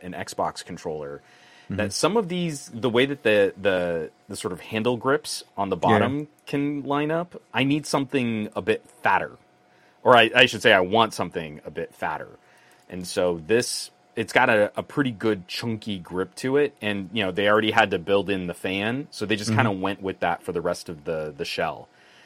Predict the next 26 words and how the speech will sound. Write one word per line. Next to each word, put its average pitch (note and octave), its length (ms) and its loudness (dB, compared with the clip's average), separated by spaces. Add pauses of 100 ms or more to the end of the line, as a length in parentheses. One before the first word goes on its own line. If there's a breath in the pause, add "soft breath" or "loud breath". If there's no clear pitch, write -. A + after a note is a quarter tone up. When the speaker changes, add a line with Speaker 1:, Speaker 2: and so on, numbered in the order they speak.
(120)
Speaker 1:
The - 80 -2
Speaker 2:
Okay. A#2+ 80 0
Speaker 1:
shell G2 260 4
is D#2+ 220 -6
not F2 400 -6
sleek. F2+ 580 -10
It's - 240 -14
not D#2 320 -14
thin. D2+ 540 -10 (420 soft breath)
And G2 100 -8
I F#2 160 -4 (120)
really B2 260 2
do F#2+ 340 -6
kinda F#2 280 -6
like D#2+ 220 -6
that D2+ 220 -8
better. C#2 380 -10 (300 soft breath)
Especially G#3 300 2
for C#3+ 180 6
all C3+ 120 10
the A2 200 4
Steam A2+ 300 -2
Deck C3 340 2 (120)
that A#2+ 120 2
I've C#3 120 6
been C#3+ 100 2